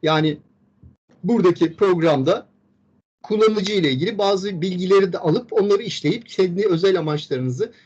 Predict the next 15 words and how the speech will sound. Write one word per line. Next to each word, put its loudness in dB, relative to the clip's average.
için -12
kullanabiliyorsunuz. -2
Nedir -2
yani? -4
Login 0
olması. -6
Sizin -4
programınıza -4
bir -10
kullanıcı -2
login -2
olabiliyor. -2
Alarm 2
Extension -8
diyor. -10